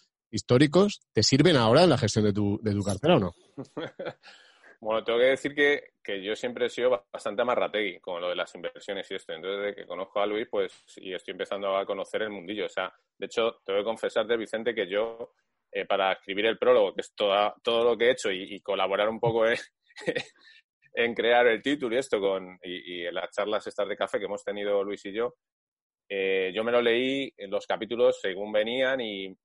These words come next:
Speaker 2: y, bueno, pues para, para empaparme un poco y, y, y escribir el prólogo, ¿no? Pero realmente ahora estoy haciendo una segunda lectura y más detenida para,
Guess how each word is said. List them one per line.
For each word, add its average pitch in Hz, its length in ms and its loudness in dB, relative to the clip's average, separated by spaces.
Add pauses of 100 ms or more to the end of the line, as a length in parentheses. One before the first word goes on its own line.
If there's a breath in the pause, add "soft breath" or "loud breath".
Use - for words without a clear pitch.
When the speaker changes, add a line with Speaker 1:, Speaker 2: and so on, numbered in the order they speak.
Speaker 2:
y, 87 420 -16
bueno, 90 220 -12
pues 90 180 -12
para, 87 420 -4
para 87 300 -4
empaparme 92 400 -6
un 104 100 -8
poco 107 220 -2
y, 120 100 -4
y, 92 360 -14
y 95 100 -12
escribir 95 360 -10
el 92 100 -6
prólogo, 90 400 -8
¿no? 104 100 -14 (160)
Pero 101 180 -2
realmente 113 400 0
ahora 127 140 6
estoy 123 200 0
haciendo 123 500 4 (140)
una 107 180 -10
segunda 113 400 -2
lectura 123 520 -2 (460)
y 98 460 -6
más 107 160 0
detenida 120 520 2
para, 95 320 2